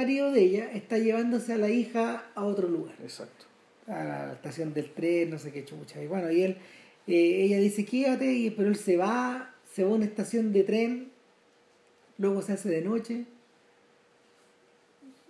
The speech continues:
Speaker 1: Y, y uno dice, "¿Se, se va a arrancar? ¿No se va a arrancar?".
Speaker 2: Claro. Y no,
Speaker 1: Y sigue
Speaker 2: lle-,
Speaker 1: la
Speaker 2: llega
Speaker 1: weá.
Speaker 2: al mismo suburbio.
Speaker 1: Se
Speaker 2: Ve-,
Speaker 1: devuelve.
Speaker 2: primero, es que primero va a un departamento, tú no sabes a qué va.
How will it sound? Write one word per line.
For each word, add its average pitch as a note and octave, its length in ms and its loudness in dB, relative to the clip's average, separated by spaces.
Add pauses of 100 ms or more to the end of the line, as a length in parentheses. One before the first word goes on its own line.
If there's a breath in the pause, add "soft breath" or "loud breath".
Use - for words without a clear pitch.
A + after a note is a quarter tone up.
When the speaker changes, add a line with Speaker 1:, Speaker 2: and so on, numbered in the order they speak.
Speaker 1:
Y, G3+ 340 -6 (240)
y G#3+ 40 -2
uno G#3+ 120 2
dice, G#3+ 360 -4 (200)
"¿Se, G3+ 120 -12
se - 220 -12
va G#3 80 -2
a - 20 -2
arrancar? A#3+ 580 -4
¿No A3 140 -2
se A3+ 100 -10
va G#3+ 80 -4
a - 20 -4
arrancar?". G#3+ 380 -6
Speaker 2:
Claro. - 280 -4 (680 soft breath)
Y F#3 80 -2
no, G#3 100 6
Speaker 1:
Y - 40 0
sigue A#3 280 6
Speaker 2:
lle-, - 40 6
Speaker 1:
la - 60 0
Speaker 2:
llega F#3 180 6
Speaker 1:
weá. E3+ 40 2
Speaker 2:
al E3+ 60 -2
mismo A#3 260 -2
suburbio. G#3+ 520 -4 (340)
Speaker 1:
Se F#3 220 -2
Speaker 2:
Ve-, E3 140 8
Speaker 1:
devuelve. F#3 520 4
Speaker 2:
primero, A3 380 4
es - 60 -4
que F#3+ 100 0
primero A#3 300 4
va B3+ 180 4
a F#3+ 80 -4
un A3 120 0
departamento, G#3+ 560 0
tú A3+ 80 -2
no A3 40 0
sabes A3 280 -2
a G#3+ 60 -4
qué D#3+ 160 -2
va. A#2 80 -8